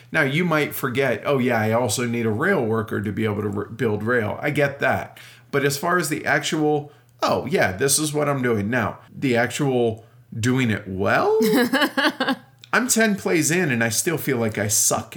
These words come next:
Speaker 1: at this game.
Speaker 2: Yes, I do as well. But I I just, I would highly disagree. I think it was gonna take a lot more than two turns. At least, at least it did for me.
Speaker 1: Okay. All right. Well,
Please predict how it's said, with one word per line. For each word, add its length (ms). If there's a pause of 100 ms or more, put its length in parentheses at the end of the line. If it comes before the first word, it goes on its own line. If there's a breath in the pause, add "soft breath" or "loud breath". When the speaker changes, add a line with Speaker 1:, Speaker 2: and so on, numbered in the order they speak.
(100)
Speaker 1:
at 160
this 180
game. 200
Speaker 2:
Yes, 440
I 180
do 160
as 160
well. 380
But 380
I 460 (320 loud breath)
I 140
just, 240
I 100
would 120
highly 320
disagree. 520
I 260 (140)
think 200
it 180
was 140
gonna 180
take 220
a 60
lot 300
more 180
than 140
two 180
turns. 420
At 160
least, 460
at 120
least 260
it 80
did 160
for 140
me. 220 (180)
Speaker 1:
Okay. 340 (160)
All 100
right. 240
Well, 440